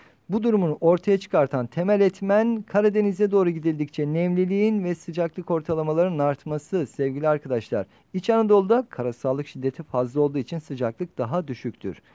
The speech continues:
Biraz ayrıntılı anlattım anlamanız için. C şıkkına baktığımızda Samsun'da yıllık ortalama sıcaklığın Sivas'a göre daha fazla olması. Yine aynı mantık. Bakın ta-, aslında tam tersi olması gerekmiyor mu? S-, e,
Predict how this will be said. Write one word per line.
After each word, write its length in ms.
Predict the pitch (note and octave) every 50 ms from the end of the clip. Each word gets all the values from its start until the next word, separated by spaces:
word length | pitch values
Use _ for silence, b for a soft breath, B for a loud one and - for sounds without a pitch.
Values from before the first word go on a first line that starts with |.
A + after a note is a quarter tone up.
| b b b -
Biraz 220 | G3 F3+ E3 C#3+ D3+
ayrıntılı 440 | D3+ D3 C#3+ C#3+ C3+ - D3 D3 D3
anlattım 580 | C#3 B2+ A#2+ A2 G#2+ - - E3 F#3 G3 F#3+ - _ _ - _ -
anlamanız 480 | A#2+ A#2+ A#2+ B2 B2 B2 A#2+ A2+ G#2+
için. 400 | A2+ G#2 - - D3 D#3+ F3+ G3 _ _ _ _ _ _ _ _ _ _ _ _ _ _ _ _ _ b b b b b b b b b b b -
C 140 | C#3 F3 A3
şıkkına 380 | G#3 - A3+ - A3 A3 G#3+ G3+
baktığımızda 720 | F#3+ F3+ - - F3 E3 D#3+ D#3 D#3+ F#3+ G#3 A3 G#3+ F#3+
Samsun'da 520 | - - - G3+ A3 A3+ - - G3+ F3 D#3+
yıllık 320 | D3+ D#3+ E3+ F3 F#3 -
ortalama 400 | F#3+ F3+ F3 - F#3+ F#3+ F#3+ G#3
sıcaklığın 720 | G3+ - G#3+ F#3 D#3+ F3 D#3 D3 - E3 F3+ G#3 A3 G#3 F3+
Sivas'a 500 | - - - G#3+ G3 G#3 F#3+ - - F#3
göre 300 | E3+ F3+ F3+ G#3 G3+ F#3
daha 180 | F3 E3 G3+
fazla 340 | F#3+ - F3+ E3+ D#3+ D3+ F3
olması. 320 | D#3+ D3 B2+ A2 - -
Yine 240 | C3 D#3 G#3+ A#3+ C4
aynı 260 | B3 A#3+ A3+ G#3 G3+
mantık. 480 | F#3 E3 D#3 D3+ - - G#3+ G#3+ - -
Bakın 280 | D#3 D#3 D#3 - F#3+ D#3+
ta-, 140 | - - -
aslında 300 | - D3 D3 - G3+ F#3+
tam 220 | - - F#3+ G3 F#3+
tersi 320 | G#3+ G3 G3 F#3+ - G3+
olması 280 | F#3+ F#3+ G3+ G3 G3 -
gerekmiyor 380 | G#3+ A3+ C4+ D4+ B3 C4+ G3+
mu? 60 | E3
S-, 280 | D3 - - G#3 E3 D3+
e, 200 | D3 D3 C#3 C3